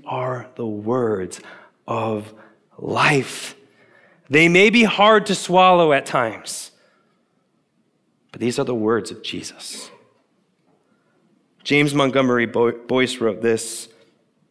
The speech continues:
"So long as Christ's followers could not understand him, they stayed around and they asked questions. It was when they did understand him that they went elsewhere. They left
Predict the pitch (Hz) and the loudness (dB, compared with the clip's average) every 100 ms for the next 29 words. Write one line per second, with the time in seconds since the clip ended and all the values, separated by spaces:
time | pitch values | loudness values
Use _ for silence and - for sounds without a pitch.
0 | _ _ - - _ - - 170 170 180 | _ _ -20 -20 _ -4 2 4 6 6
1 | 170 170 - 165 170 - 151 160 160 165 | 4 0 2 4 2 0 2 2 2 0
2 | 160 - 135 147 156 - - - - 151 | 0 -2 2 2 2 -4 -20 -12 -2 0
3 | 139 - 165 196 196 110 110 120 - - | 0 0 2 2 2 -2 -2 -6 -12 -2
4 | 147 - 170 165 151 175 117 104 120 143 | 0 2 2 4 4 2 2 0 2 2
5 | 143 - 156 - - - - - - _ | 0 -4 -4 -4 -12 -14 -14 -16 -20 _
6 | _ _ _ _ _ _ _ _ _ _ | _ _ _ _ _ _ _ _ _ _
7 | - 110 113 110 135 151 123 123 131 143 | -8 -4 -2 0 0 2 0 0 0 2
8 | 113 104 98 - 95 90 85 87 85 87 | 2 0 -6 -6 -6 -6 -6 -8 -10 -16
9 | _ _ - 101 104 95 101 107 - 107 | _ _ -10 -6 -2 -2 -2 -4 -4 -6
10 | 107 - 92 - - - _ _ _ _ | -4 -6 -8 -8 -12 -20 _ _ _ _
11 | _ _ _ _ _ _ _ - 104 107 | _ _ _ _ _ _ _ -4 -2 2
12 | 143 120 - - | 2 2 -2 -18